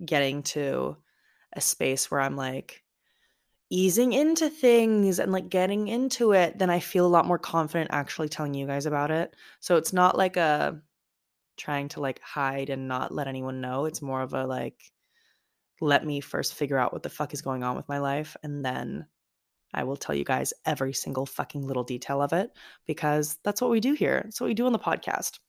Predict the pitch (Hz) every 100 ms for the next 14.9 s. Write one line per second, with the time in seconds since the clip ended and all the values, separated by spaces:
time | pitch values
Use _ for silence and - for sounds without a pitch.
0 | _ _ _ _ _ _ _ _ _ -
1 | - 208 185 180 185 185 185 - - 247
2 | 294 - 190 165 165 165 - 170 180 175
3 | - - - 208 196 202 202 202 196 -
4 | _ _ _ _ _ _ _ _ - 185
5 | - - 226 214 190 196 - 156 - 160
6 | 151 196 - _ _ - 170 156 151 151
7 | 147 - 175 170 170 175 156 151 147 147
8 | 143 156 143 - 151 151 147 165 - 185
9 | 175 175 190 196 190 170 165 160 160 156
10 | 156 156 _ _ _ _ _ - - 165
11 | 160 170 160 147 - 147 151 - 180 180
12 | 185 190 190 202 196 208 - 208 214 220
13 | 220 196 175 180 175 - 190 185 170 170
14 | 165 - 165 165 170 160 160 160